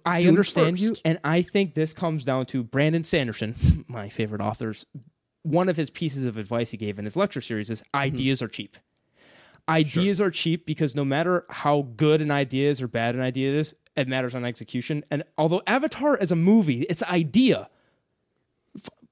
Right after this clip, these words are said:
Speaker 1: good idea. It's, there's
Speaker 2: Yeah.
Speaker 1: nothing wrong with the idea Avatar has and what it's going for.
Speaker 2: Other than
Speaker 1: But
Speaker 2: unobtainium. <laughs> Stupid name.
Speaker 1: That's
Speaker 2: Stupid, stupid name.
Speaker 1: unobtainium. You just can't. That's horrible. <laughs>
Speaker 2: It's terrible. That's the placeholder name.
Speaker 1: Yeah.
Speaker 2: That's like,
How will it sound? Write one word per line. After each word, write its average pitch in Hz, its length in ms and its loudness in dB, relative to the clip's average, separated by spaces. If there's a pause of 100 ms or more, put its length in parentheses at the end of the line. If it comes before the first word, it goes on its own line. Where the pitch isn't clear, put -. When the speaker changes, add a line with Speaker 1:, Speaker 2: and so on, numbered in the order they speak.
(140)
Speaker 1:
good 349 140 4 (100)
idea. 381 280 4
It's, 139 140 -6
there's 202 220 2
Speaker 2:
Yeah. 196 60 2
Speaker 1:
nothing 247 280 2
wrong 180 400 4
with 147 140 -2
the 131 140 2
idea 123 360 2
Avatar 123 340 -2
has 120 160 0
and 113 120 -8
what 117 120 -2
it's - 100 -10
going 127 240 0
for. 104 280 -8 (220)
Speaker 2:
Other 277 220 0
than 190 400 0
Speaker 1:
But 226 240 0 (500)
Speaker 2:
unobtainium. 127 880 -2 (300)
<laughs> - 220 -20
Stupid 220 500 2
name. 107 340 -4 (320)
Speaker 1:
That's 285 140 2
Speaker 2:
Stupid, 233 280 2
stupid 160 300 0
name. 254 180 2
Speaker 1:
unobtainium. 175 420 2
You 156 100 0
just - 180 -2
can't. 190 320 -2
That's 175 240 0
horrible. 120 540 -2
<laughs> 151 100 -6
Speaker 2:
It's 180 180 2
terrible. 165 380 2
That's - 260 -4
the 220 80 -2
placeholder 160 680 -4
name. - 320 -12
Speaker 1:
Yeah. 165 280 2
Speaker 2:
That's 202 140 4
like, 226 200 2